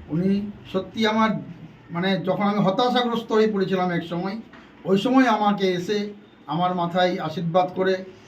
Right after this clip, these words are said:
আমাকে সামলেছেন, গলায় জড়িয়ে ধরেছেন যে, "না, তোমার মতো দলের কর্মীর প্রয়োজন আছে, তুমি করে যাও, আমি তোমার সঙ্গে আছি।"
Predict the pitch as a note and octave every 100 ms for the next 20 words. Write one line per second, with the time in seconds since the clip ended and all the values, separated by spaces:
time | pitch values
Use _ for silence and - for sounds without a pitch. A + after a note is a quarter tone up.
0 | - D3 D#3+ E3 D#3 D#3 E3 F3 G3+ G3
1 | G3 - - - - - - - D#3 F3
2 | F#3+ E3+ F3 F#3+ F3 F#3 F3+ G3+ F#3 F3
3 | D#3+ - E3+ F3 E3 D#3+ E3+ E3+ D#3+ D#3+
4 | F3 - D#3 D#3+ F3 E3+ G#3+ A3 - -
5 | - D#3 F3 E3+ F3 F3 G3 F3 E3 E3+
6 | E3+ E3+ E3 E3+ D#3 -